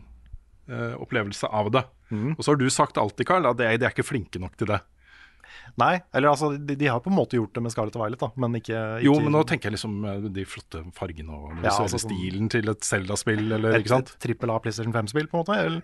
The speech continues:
Speaker 1: Ikke sant?
Speaker 2: Ja.
Speaker 1: Ja. Eh, og det skal de nå gjøre.
Speaker 2: Ja.
Speaker 1: Nå skal de, eh, de har signert en avtale med Private Division, ehm, som er eid av Take-Two, ehm,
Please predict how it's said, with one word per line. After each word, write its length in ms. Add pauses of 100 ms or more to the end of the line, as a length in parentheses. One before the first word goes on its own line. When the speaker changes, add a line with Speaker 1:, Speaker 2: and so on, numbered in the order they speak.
(160)
Speaker 1:
Ikke 220
sant? 260
Speaker 2:
Ja. 200 (100)
Speaker 1:
Ja. 140 (500)
Eh, 320
og 100
det 100
skal 280
de 80
nå 160
gjøre. 380 (220)
Speaker 2:
Ja. 200 (180)
Speaker 1:
Nå 140
skal 400
de, 140
eh, 440
de 140
har 140
signert 380
en 120
avtale 420
med 360
Private 480
Division, 420 (680)
ehm, 1000
som 400
er 220
eid 180
av 100
Take-Two, 380 (420)
ehm, 400